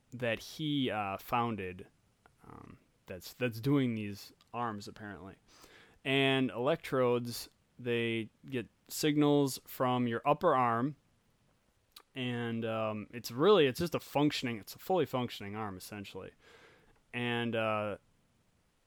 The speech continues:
the other, one of the big things that this arm, this robotic arm specifically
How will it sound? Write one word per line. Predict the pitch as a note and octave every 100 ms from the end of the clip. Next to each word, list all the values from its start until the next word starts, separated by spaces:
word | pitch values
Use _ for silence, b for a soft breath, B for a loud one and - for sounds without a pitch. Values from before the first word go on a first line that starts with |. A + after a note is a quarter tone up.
| -
the | B2+
other, | C#3 D3+ D3+ C#3 A2+ G#2
one | B2+ D#3
of | D#3+
the | C#3+ A#2+ - - B2
big | C#3+ D3+
things | C#3 C3+ C3 C3
that | B2+ A2+
this | A#2+ - - _ -
arm, | B2+ B2 A#2+
this | A#2 A2+
robotic | A#2+ A#2 B2+ B2
arm | B2 A2+ A2
specifically | - A#2+ - B2+ B2 A2 A2+ G#2+ G#2